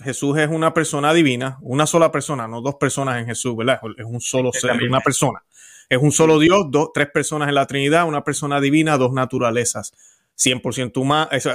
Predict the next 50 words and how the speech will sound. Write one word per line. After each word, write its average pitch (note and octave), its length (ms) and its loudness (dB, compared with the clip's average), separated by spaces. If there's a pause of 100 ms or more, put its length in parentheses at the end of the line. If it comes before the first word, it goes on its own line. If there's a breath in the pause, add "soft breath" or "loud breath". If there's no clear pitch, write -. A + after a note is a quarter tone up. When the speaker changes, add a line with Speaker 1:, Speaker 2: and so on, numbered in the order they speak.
Speaker 1:
humano D3+ 380 2
completamente, F3 920 2
huma-, C3+ 380 0
eh, C#3 220 2
divino C#3 420 2
completamente. B2 800 -6 (460)
Eh, C3+ 500 0 (240)
y D3 140 4
eso D3+ 160 0
nos F#3+ 100 4
ayuda G3 260 4
a - 20 4
entender, F#3+ 340 0
porque D#3 140 2
a D3 40 4
veces D3 240 0
yo E3 80 0
he E3+ 40 -2
escuchado D#3+ 400 2
personas D#3 500 0 (280)
que B2+ 140 0
dicen, C#3 380 2
"Oh, F#3 260 2
pero C#3 260 -2
Jesús D#3+ 440 2
murió F3+ 240 2
en F3+ 80 2
la E3+ 100 2
cruz, F#3 140 0
pero F3 120 2
era G3+ 160 4
Dios". G3 260 2
O - 100 -14 (580)
sea, B2+ 120 0
es A#2+ 60 -6
como C3 220 -4
que, A2 60 -8
espérate, B2 300 -4
o C3 120 -8
sea, A#2+ 220 0
él A#2 140 -4
era B2+ 180 0
cien C3+ 160 0
por D3 160 0
ciento A2+ 260 -6
hombre. B2+ 360 -4
Él A2+ 120 -8
sintió C#3+ 460 2
los E3 100 0
dolores, A2 440 -6